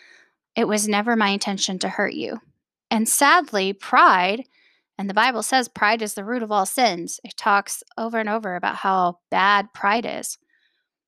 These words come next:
Pride is the ability, is the inability to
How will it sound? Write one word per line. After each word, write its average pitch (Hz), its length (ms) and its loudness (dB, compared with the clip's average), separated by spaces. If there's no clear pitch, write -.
Pride 240 680 2
is 208 180 -6
the 208 180 -6
ability, 208 720 -6
is - 120 -10
the 226 100 -4
inability 202 720 0
to 214 580 -4